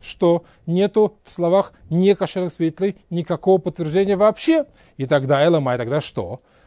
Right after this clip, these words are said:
Хазкос и бодук. Тогда мы возвращаемся к пониманию, что по умолчанию дом проверен. Тогда получается, что барайта, которая сказала, что мы верим некошерным свидетелям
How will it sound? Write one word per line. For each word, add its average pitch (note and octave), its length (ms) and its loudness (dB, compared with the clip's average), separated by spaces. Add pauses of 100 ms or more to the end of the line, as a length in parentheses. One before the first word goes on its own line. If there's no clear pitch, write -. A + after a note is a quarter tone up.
Хазкос D#3 580 -2
и B3+ 60 -2
бодук. C4+ 540 0 (200)
Тогда C#3 280 -2
мы G3 140 -4
возвращаемся D#3+ 800 -4 (720)
к - 80 -20
пониманию, D#3+ 720 0 (240)
что - 200 -2
по F3 160 2
умолчанию C4 640 4 (160)
дом G#3+ 260 6
проверен. D#3 380 2
Тогда F3+ 200 2
получается, B3+ 800 2
что - 160 -4
барайта, A#3+ 400 2
которая A3+ 360 -4
сказала, D3+ 520 -2 (260)
что - 240 -2
мы C4 300 2
верим E3+ 720 0
некошерным F#3+ 560 -2
свидетелям D#3+ 560 -6